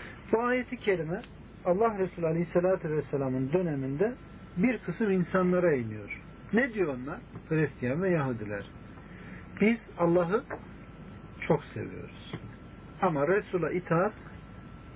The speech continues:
etmiyorlar." Fakat, otur lan. Ezbere bileceğim bir ayet sormuyor, utanmıyor musun?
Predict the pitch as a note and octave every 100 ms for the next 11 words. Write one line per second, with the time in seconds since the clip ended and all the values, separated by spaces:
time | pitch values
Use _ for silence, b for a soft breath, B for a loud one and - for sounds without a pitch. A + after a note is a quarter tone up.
0 | - A3 F3+ - A#2+ G2 F#2+ F#2+ - -
1 | B B B B - A3+ G#3+ G#3+ - -
2 | - - - - C#3 C#3+ C#3 D3+ D#3+ -
3 | - - - - - - - - - -
4 | - - - - - - - - - -
5 | - - E3+ C#3 C3+ C3 B2+ B2+ A#2+ C3+
6 | A#2 A#2 A#2 A2+ A#2 - B2 A#2 A2+ A#2
7 | D#3 G#2+ F#2+ F#2 E2+